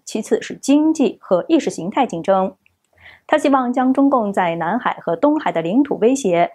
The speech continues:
以及跟中国有关的地缘政治的关切和美国人民每天的真实日常生活联系在一起，向他们解释为什么中国议题很重要。加拉格尔提到，除了在国会山举行听证会之外，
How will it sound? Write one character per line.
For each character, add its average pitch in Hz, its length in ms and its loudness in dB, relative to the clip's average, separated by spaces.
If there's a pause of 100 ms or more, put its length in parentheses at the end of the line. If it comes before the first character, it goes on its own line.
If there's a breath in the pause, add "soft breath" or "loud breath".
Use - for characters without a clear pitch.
(120)
以 226 160 2
及 277 180 2
跟 302 300 0
中 349 240 0
国 190 180 2
有 170 240 -4
关 240 240 0
的 175 220 2
地 320 220 2
缘 202 260 2
政 277 160 2
治 170 140 -4
的 156 100 -8
关 294 220 2
切 302 280 2
和 175 360 -2
美 165 200 -2
国 202 160 0
人 233 140 2
民 240 180 2
每 196 200 -2
天 226 180 -2
的 170 100 2
真 339 280 0
实 349 140 -4
日 294 140 0
常 175 200 -4
生 339 200 0
活 180 280 2
联 175 180 -4
系 190 100 -6
在 185 140 0
一 185 140 0
起， 175 400 -8 (240 loud breath)
向 254 260 0
他 262 80 -2
们 254 160 2
解 185 180 -4
释 - 280 -8
为 320 200 2
什 175 160 -4
么 165 120 -6
中 202 180 -2
国 180 140 0
议 175 120 -4
题 180 240 -6
很 - 220 -8
重 196 160 -2
要。 165 240 0 (800 loud breath)
加 285 100 2
拉 277 140 4
格 262 100 0
尔 220 160 4
提 185 140 -8
到， 196 300 0
除 - 140 0
了 226 140 4
在 196 220 0
国 185 160 0
会 240 140 -2
山 262 240 2
举 262 100 -4
行 170 240 -8
听 240 180 0
证 240 160 2
会 233 160 2
之 185 120 -4
外， 190 240 0